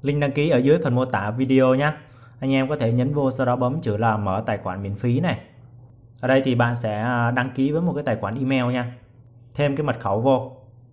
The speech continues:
Tiếp tục là số điện thoại của bạn. Tiếp tục anh em sẽ nhấn vô cái ô là chấp nhận điều khoản nhá. Rồi bấm đăng ký. Vào email của chúng ta thì anh em sẽ thấy có một cái mã code như thế này, anh em copy nhá.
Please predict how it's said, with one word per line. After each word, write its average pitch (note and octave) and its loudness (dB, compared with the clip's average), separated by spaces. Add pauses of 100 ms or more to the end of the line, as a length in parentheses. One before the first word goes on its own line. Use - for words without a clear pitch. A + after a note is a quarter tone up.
(260)
Tiếp G#3+ -4
tục E3+ 2
là A#2 4
số C3+ 0
điện C#3+ -4
thoại C3 -2
của A#2 0
bạn. A#2 0 (720)
Tiếp F#3+ -4
tục C3+ 0
anh C3+ 2
em C#3 -2
sẽ A#2 -2
nhấn B2 -2
vô D3+ -2
cái D#3 -2
ô C3+ 2
là A#2 4
chấp F3 -4
nhận F3 -2
điều A#2+ 0
khoản G2 -6
nhá. D#3 -2 (460)
Rồi A2+ 4
bấm B2+ 0
đăng B2 -2
ký. C3+ -2 (1300)
Vào C#3+ 4
email D#3 2
của B2+ 2
chúng D3+ -6
ta D3+ 0
thì C#3 0
anh C3+ 0
em C#3+ -2
sẽ B2+ -2
thấy B2+ -2
có F3 -2
một D3+ 2
cái D3 -6
mã A#2 -2
code E3+ 0
như D3+ -6
thế D3+ -8
này, C#3 0
anh B2 0
em B2+ -4
copy C#3+ 2
nhá. D3+ 0